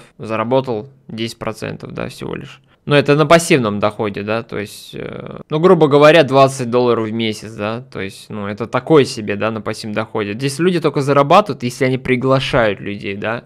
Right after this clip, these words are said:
то они здесь реально зарабатывают. То есть вы приглашаете личников, они создают вам команду вот здесь вот, и с-, постепенно вот у вас, э, развивается, и от ихнего, здесь как система сделана, от ихнего вывода,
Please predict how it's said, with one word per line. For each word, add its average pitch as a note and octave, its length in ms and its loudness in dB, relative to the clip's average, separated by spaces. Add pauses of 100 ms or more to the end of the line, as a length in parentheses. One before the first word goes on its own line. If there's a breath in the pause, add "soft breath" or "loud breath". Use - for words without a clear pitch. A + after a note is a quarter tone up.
(140)
то C3 180 6
они E3 220 4
здесь C#3+ 220 -4
реально B2+ 300 4
зарабатывают. G#2+ 680 -2
То G#2+ 60 -4
есть G#2+ 140 -6
вы A#2 80 -6
приглашаете B2 800 2
личников, C3+ 580 -4
они A2+ 300 -4
создают A2+ 520 -2
вам G#2+ 180 -6
команду C#3 680 2
вот A#2+ 120 0
здесь A#2 360 -4
вот, G#2 220 -8 (120)
и C#3 580 2
с-, - 300 -14
постепенно B2+ 640 0
вот A2 240 -2
у A2 40 -2
вас, A2+ 320 0
э, G#2 140 -2
развивается, A2+ 760 0
и A2 340 -8 (180)
от B2+ 180 0
ихнего, B2 500 0
здесь C3 180 -4
как C#3+ 180 2
система A#2 460 -4
сделана, G#2+ 600 -6
от A#2 280 -8
ихнего A2 420 -2
вывода, C#3 720 0